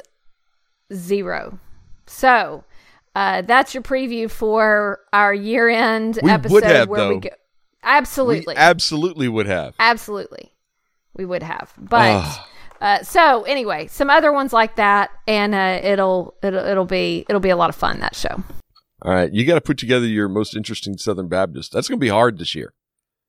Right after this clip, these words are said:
Speaker 2: 'cause things have, like, not happened like normal.
Speaker 1: Yeah, I'll, I got some.
Speaker 2: All right. You got some. Okay. Well, that's gonna be a, that's gonna be a fun episode, I know,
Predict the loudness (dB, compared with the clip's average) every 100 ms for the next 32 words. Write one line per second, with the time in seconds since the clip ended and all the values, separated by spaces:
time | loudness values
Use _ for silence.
0 | _ _ -10 -8 -2 -2 -2 -4 -4 -4
1 | -16 -20 _ -4 -2 -2 _ _ _ _
2 | -8 0 0 2 0 0 -4 -6 -6 -6
3 | -8 -10 -18 _ _ _ _ _ _ _
4 | -20 -20 _ 0 4 6 4 2 -4 -2
5 | -4 -4 -8 -8 -10 -14 -20 _ _ _
6 | _ _ _ -2 0 0 -4 _ _ -6
7 | -4 -4 -6 -12 _ -20 _ _ -8 -6
8 | -2 -2 -4 _ 2 4 2 -2 -4 -2
9 | -2 -6 -6 -4 -2 -2 -4 -4 -2 -2
10 | -2 -2 -2 -2 -6 -2 -2 0 -2 -2
11 | -2 -4